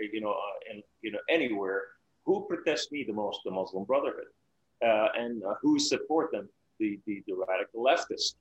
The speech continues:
You know, we saw that happening to General Jerry Boykin, to, uh, you know, uh, uh, to a lot of people who speak like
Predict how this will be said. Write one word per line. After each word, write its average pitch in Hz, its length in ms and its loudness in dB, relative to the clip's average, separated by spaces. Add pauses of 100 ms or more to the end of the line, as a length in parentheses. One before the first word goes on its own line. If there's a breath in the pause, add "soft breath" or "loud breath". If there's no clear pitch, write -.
(140)
You 110 100 0
know, 107 80 2
we 107 140 6
saw 107 300 6
that 95 120 8 (100)
happening 107 400 2
to 95 160 -2
General 95 380 -2
Jerry 92 260 -2
Boykin, 139 460 4 (460)
to, 104 320 6
uh, 95 240 8 (160)
you 113 100 4
know, 98 200 2 (800)
uh, 117 40 -4
uh, 107 200 -2 (840)
to 165 160 0
a - 60 -6
lot 147 260 2
of 147 120 -4
people 143 340 -4
who 113 140 -6
speak - 380 -8 (600)
like 110 220 0